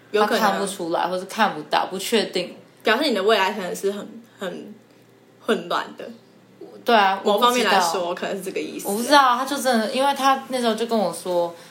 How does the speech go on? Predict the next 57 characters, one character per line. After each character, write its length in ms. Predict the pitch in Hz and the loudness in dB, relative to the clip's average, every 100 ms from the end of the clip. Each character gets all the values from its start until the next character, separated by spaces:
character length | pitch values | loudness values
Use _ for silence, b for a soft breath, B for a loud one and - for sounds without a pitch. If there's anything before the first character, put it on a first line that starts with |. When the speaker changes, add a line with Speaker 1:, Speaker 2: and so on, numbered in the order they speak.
| B - | B -10
Speaker 2:
你， 480 | 180 165 156 156 - - - | -8 -6 -8 -12 -16 -20 -8
呃， 280 | 170 165 160 | -6 -4 -2
男 160 | 180 196 | 0 2
朋 100 | 214 | 0
友 60 | |
对 140 | 190 180 | -2 -4
你 80 | 160 | -4
很 120 | - | -10
好， 240 | - - - | -10 -12 -10
可 80 | 175 | -10
是 120 | 175 | -8
你 100 | 190 | -8
会 280 | 165 175 175 | -2 -2 -2
有 100 | 151 | -6
别 160 | 151 151 | -8 -6
的 80 | 151 | -6
选 300 | - - - | -8 -12 -14
择， 180 | - - | -16 -12
或 100 | 185 | -8
者 100 | 180 | -4
有 60 | 175 | -4
别 120 | - | -4
的 40 | - - | -12 -14
机 220 | 165 156 | -14 -12
会。 220 | - 170 - B B - | -6 -6 -8 B B -14
Speaker 1:
嗯。 240 | 208 185 - - _ | -14 -14 -18 -20 _
Speaker 2:
但 180 | 381 392 | 2 4
这 160 | 415 339 | 4 4
种 240 | 320 269 | 0 0
东 160 | 247 285 | -2 -2
西 100 | 285 | -2
真 200 | 285 226 | 0 4
的 40 | |
太 140 | 247 | 4
笼 240 | 190 160 175 | 4 0 -4
统 220 | 185 156 | -6 -6
了 80 | - | -6
啊。 280 | - - - | -4 -4 -2
Speaker 1:
对 100 | 214 | 2
啊， 100 | 190 | 2
Speaker 2:
算 220 | - 240 | 4 4
的 60 | 202 | 6
话 160 | 214 | 6
就 0 | |
是 0 | |
分 0 | |
手 0 | |
了。 0 | 180 | 4
Speaker 1:
那 60 | |
大 80 | 208 | 2
家 60 | 202 | 2
都 60 | 185 | 0
有 20 | |
别 100 | - | 0
的 60 | - | -2
选 100 | |
择。 60 | - | -2